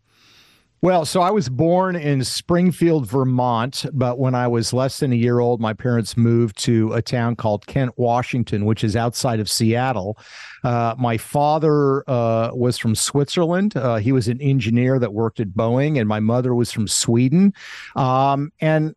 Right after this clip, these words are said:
I, I just had a wonderful childhood, you know, quintessential American childhood. Um, you know, great friends, great neighbors, good public education. Uh, you know, you look at the challenges we have today. I had a great public education. I had schools, uh, public schools that I went to,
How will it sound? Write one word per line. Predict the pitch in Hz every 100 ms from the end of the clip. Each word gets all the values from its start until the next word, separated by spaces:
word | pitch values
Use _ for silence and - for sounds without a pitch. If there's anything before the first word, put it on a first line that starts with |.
| _
I, | - 160 170
I | 139 151
just | 185 160
had | 180
a | 151
wonderful | 120 135 165 165 170 143
childhood, | 160 156 202 123 104 87 117
you | 117
know, | 107 113
quintessential | - 151 156 - 147 - 139
American | 131 131 139 131
childhood. | 123 - 127 165 131 107 92 98 120
Um, | 123 113 113 110 107 - - -
you | 143
know, | 123 104
great | 127 143 170
friends, | - 156 143 147 131
great | 147 135 147
neighbors, | 131 139 143 139 - - -
good | 147 156 -
public | 151 151 156 147
education. | 147 151 139 147 147 147 165 175 175 - - - -
Uh, | 131 127 135
you | 147
know, | 135 135
you | 120 120
look | 139 151
at |
the | 135
challenges | 113 143 135 139 113 -
we | 139
have | 113 135
today. | 117 117 123 139
I | 123 175
had |
a | 220
great | - 135 214
public | - 135 117 113
education. | 104 113 - 101 101 117
I | 110
had | 135
schools, | - - 151 170 170 151 -
uh, | 135
public | - 165 160 -
schools | - 156 165 165
that | 160
I | 147
went | 139 156 151
to, | 165 151 151